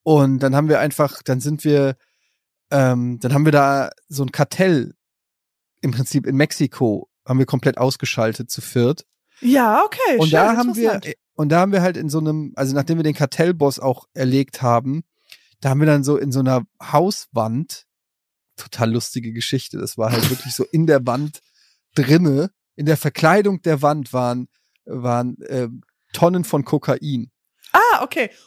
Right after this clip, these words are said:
Speaker 2: Und ihr, ihr, ha-, okay, okay.
Speaker 1: Ja, und die haben wir halt einfach konsumiert.
Speaker 2: Ach,
Speaker 1: Und
Speaker 2: da kommt ja einiges zusammen.
Speaker 1: Und, ja, ja, und das war einfach, ähm, halt eine mega gute Zeit.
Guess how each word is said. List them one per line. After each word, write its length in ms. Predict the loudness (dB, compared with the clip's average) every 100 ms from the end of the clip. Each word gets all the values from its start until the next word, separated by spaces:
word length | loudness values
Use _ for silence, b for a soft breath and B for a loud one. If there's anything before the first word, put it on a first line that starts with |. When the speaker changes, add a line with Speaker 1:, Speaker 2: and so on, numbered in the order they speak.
| b _
Speaker 2:
Und 240 | -4 -4 -2
ihr, 200 | -4 -4 _ -4
ihr, 220 | 0 2
ha-, 180 | 2 -2 _ _
okay, 300 | -8 -4 -4 -4 -10 -12
okay. 360 | -10 -6 -2
Speaker 1:
Ja, 220 | 0 0 -2 _ _ _
und 200 | -8 -4
die 160 | -2 0
haben 160 | 0
wir 120 | 0 0
halt 140 | 0
einfach 300 | -2 -4 -6
konsumiert. 840 | -2 -2 -2 -2 0 0 0 -6 -20 _ _ _
Speaker 2:
Ach, 280 | -2 0 2
Speaker 1:
Und 80 | 2
Speaker 2:
da 80 |
kommt 220 | 2 -4 -2
ja 100 | -2
einiges 360 | -2 -6 -8
zusammen. 360 | -8 -4 -4 -4 0
Speaker 1:
Und, 280 | 0 0 0
ja, 160 | 2 4
ja, 220 | 4 2
und 200 | 0 -4
das 200 | -6 -2
war 260 | -2 -2 -4
einfach, 560 | -8 -4 -4 -4 -12 -12
ähm, 360 | -6 -6 -6 -14 _ _ _ -16 -12
halt 280 | -8 -8
eine 100 | -6
mega 440 | -4 0 0 2 0
gute 280 | 0 -4 -4
Zeit. 480 | -2 0 0 -4